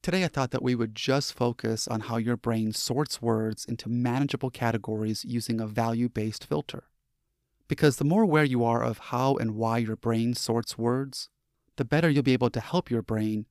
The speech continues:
learn vocabulary more efficiently and effectively in your new language. But before you can start learning how to help your brain, you first have to understand what is going on inside your brain. So let's start at the point where your brain is first confronted with a word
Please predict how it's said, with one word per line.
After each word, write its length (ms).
learn 260
vocabulary 760
more 220
efficiently 640
and 160
effectively 760
in 120
your 140
new 160
language. 640
But 120
before 280
you 120
can 140
start 300
learning 360
how 260
to 80
help 260
your 100
brain, 480
you 120
first 300
have 160
to 140
understand 580
what 180
is 140
going 300
on 280
inside 540
your 100
brain. 340
So 160
let's 240
start 220
at 80
the 40
point 380
where 160
your 160
brain 380
is 160
first 360
confronted 600
with 160
a 60
word 500